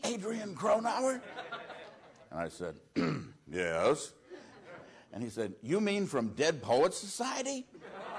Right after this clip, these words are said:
Well, it could have been worse. He could have said Missus Doubtfire, so. But, um,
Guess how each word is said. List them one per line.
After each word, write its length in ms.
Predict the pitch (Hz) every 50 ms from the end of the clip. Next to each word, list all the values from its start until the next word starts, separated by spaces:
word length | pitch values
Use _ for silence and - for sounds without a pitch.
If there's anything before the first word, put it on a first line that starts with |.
| - - - - - - - - - - - - - - - - - - - - - - - - 131 131 - - - - - - - - - - - - 262 - - - 254 240 196 180 - - - - - - - - - -
Well, 320 | 175 180 208 214 214 208 202
it 140 | 180 -
could 120 | - 220 226
have 80 | 220
been 160 | 180 180 165 156
worse. 280 | 151 165 170 156 -
He 80 | - 151
could 160 | - 185 170
have 80 | 151 135
said 180 | - 151 139
Missus 320 | 127 131 117 - 107 95 85
Doubtfire, 800 | 90 127 123 120 113 - - - 78 71 67 78 90 101 110 107
so. 340 | 107 - 104 98 92 92 95 - - - - - - - - - - - - - - - - - - - - - - - - - - - - - - - - - - - - - - _ _ _ -
But, 340 | 135 151 156 147 147 - -
um, 480 | 139 139 139 139 135 135 131 127 -